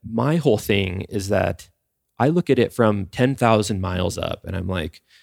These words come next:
Bitcoin is the relative basis. It's like when, uh, um, Einstein created the general theory of relativity. He, he postulated and proved that there's always a reference plane to which everything else is related to. If you wanna know something about physics,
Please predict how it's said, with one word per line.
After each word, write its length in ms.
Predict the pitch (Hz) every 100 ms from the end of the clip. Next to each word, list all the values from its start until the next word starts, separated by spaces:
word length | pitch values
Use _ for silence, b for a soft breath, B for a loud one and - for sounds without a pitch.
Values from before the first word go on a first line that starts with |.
| b _ _ _
Bitcoin 400 | 127 - 156 156
is 200 | - 98
the 100 | 98
relative 840 | 95 107 104 104 135 - 127 92 90
basis. 500 | 101 95 - - -
It's 160 | 113 -
like 240 | 117 98
when, 300 | - 110 98 -
uh, 100 | - -
um, 460 | 104 95 76 78 95 _ b b _ _ _ _ _
Einstein 480 | 113 131 143 143 135
created 320 | 110 113 107
the 80 | 95
general 400 | 95 101 117 110
theory 260 | - 104 92
of 100 | 92
relativity. 640 | 87 92 85 - 82 -
He, 300 | - 113 120 - - b b b b _
he 220 | - 139 - _
postulated 760 | - 123 - 131 123 120 123 104
and 200 | 98 -
proved 460 | - 120 101 95 95
that 200 | 98 -
there's 220 | 98 98 -
always 480 | 113 143 143 143 - -
a 80 | 107
reference 540 | 92 107 117 127 123
plane 480 | - - 95 90 95
to 120 | - 95
which 180 | 95
everything 540 | - 107 135 123 117 98
else 200 | 87 -
is 100 | -
related 380 | - 82 90 92
to. 100 | -
If 180 | - 85
you 280 | 101 123 131
wanna 280 | 123 123
know 120 | 120 113
something 320 | 117 110 113
about 260 | 107 -
physics, 380 | - 110 117 117